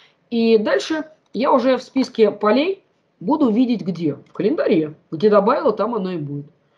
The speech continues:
И вот теперь я могу снова выделить диаграмму, зайти на вкладку "Анализировать" и попросить вставить срез. По умолчанию он показывает вкладку "Активно". Это те таблицы, из которых вы выбирали поля. Ну, это на случай, если вы забыли. Хотя они реально здесь показаны жирненьким, то всё видно.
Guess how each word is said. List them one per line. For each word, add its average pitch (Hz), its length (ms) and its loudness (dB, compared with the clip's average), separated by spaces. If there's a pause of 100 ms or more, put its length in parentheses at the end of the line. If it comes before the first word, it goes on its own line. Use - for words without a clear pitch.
(220)
И 233 60 -2
вот 277 140 0
теперь 359 340 -2
я 277 140 0
могу 247 240 0
снова 240 320 -2
выделить 208 340 -2
диаграмму, 170 760 -6 (380)
зайти 226 380 0
на 262 160 0
вкладку 220 380 -2
"Анализировать" 240 680 -2
и - 60 -14
попросить 254 480 -6
вставить 226 400 -4
срез. 165 360 -10 (1160)
По 262 80 4
умолчанию 302 460 2
он 254 60 -4
показывает 247 480 0
вкладку 233 360 -4
"Активно". 330 400 -4
Это 220 240 0
те 214 520 0
таблицы, 254 440 -2
из 233 100 -6
которых 262 420 -2
вы 247 160 -2
выбирали 202 440 0
поля. 190 440 -2 (100)
Ну, 240 80 -12
это 226 120 -10
на 190 80 -6
случай, 208 220 -8
если 156 140 -10
вы 165 80 -4
забыли. 175 460 -2 (120)
Хотя - 260 -2
они 196 180 2
реально 208 280 2
здесь 175 180 -8
показаны 175 400 -6
жирненьким, 202 480 -2
то 156 100 -10
всё 185 220 -10
видно. 156 360 -6